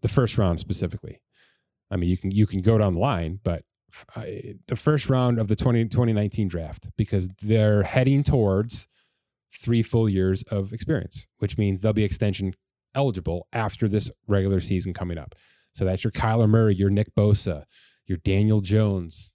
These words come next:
the other Josh Allen, right? The Jaguars' Josh Allen, who's had quite a season here. What happens with Devin Bush and T J Hockenson? There's, there's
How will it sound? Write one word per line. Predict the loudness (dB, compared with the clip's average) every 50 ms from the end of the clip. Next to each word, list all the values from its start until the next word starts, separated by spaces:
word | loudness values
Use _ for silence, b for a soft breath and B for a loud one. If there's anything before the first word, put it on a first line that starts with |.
| _
the | -2 0 2
other | 2 4 2 2
Josh | 4 4 4 4 2 2 0 0
Allen, | 2 2 2 0 2
right? | 2 2 2 0
The | 0 -2
Jaguars' | 0 2 2 2 2 2 2 0 0
Josh | 0 -2 -4 -2 -4 -4 -4
Allen, | -6 -6 -4 -6 -6 -4
who's | -4 -4 -4 -4
had | -6 -8 -8 -8 _ _
quite | -4 -2 -2 -2
a | -2
season | -4 -2 -2 -2 -2 -4 -8
here. | -10 -12 -12 -14 -16 _ _ _ _ _ _ _ _ _ _ _ _ _ _ _ _ _ _ _ _ _ _ _
What | -4 -2 0
happens | 0 0 2 2 2 0
with | 0 2 2
Devin | 2 2 2 2 2
Bush | 2 2 2 2 0 -2 -6
and | -8 -4
T | -2 -2
J | 0 0
Hockenson? | 0 0 0 0 0 -2 -4 -6 -6 -10 -14 -14 -16 _ b b b b b b b b b 0
There's, | 0 0 0 -2 -2 2
there's | 2 2 2